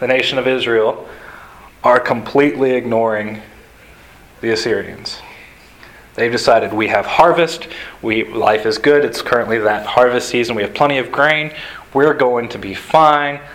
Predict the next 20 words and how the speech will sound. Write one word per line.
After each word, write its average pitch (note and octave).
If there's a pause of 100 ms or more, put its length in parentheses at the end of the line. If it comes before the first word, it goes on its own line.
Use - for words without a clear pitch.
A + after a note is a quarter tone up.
(160)
nothing's C#3+
wrong, A2+
everything's A2
okay." - (640)
Right? B2+ (340)
It's A#2
like B2
saying, A#2+
"Yeah, F3+
there's D#3
a D#3+
war G#3+
out E3+
there, D#3+ (500)
but G#2+
I'm E3
good." D3 (300)
We're C3
denying C3 (160)
reality. A#2